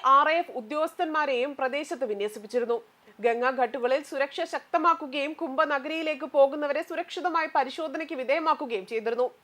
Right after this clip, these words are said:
സംസ്ഥാന സർക്കാരിലെ നിരവധി മന്ത്രിമാരും എല്ലാവരും അദ്ദേഹത്തെ അനുഗമിച്ചു. അതുപോലെ തന്നെ രണ്ടായിരത്തി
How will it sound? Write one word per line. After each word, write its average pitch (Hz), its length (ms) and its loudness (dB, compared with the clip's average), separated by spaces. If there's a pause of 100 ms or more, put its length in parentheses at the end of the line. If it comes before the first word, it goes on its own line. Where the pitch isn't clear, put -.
(560)
സംസ്ഥാന 392 440 6
സർക്കാരിലെ 349 480 6
നിരവധി 311 380 -2
മന്ത്രിമാരും 285 640 0 (600)
എല്ലാവരും 320 500 4
അദ്ദേഹത്തെ 254 500 0
അനുഗമിച്ചു. 208 540 -4 (840)
അതുപോലെ 220 460 0
തന്നെ 233 280 -2 (340)
രണ്ടായിരത്തി 294 380 4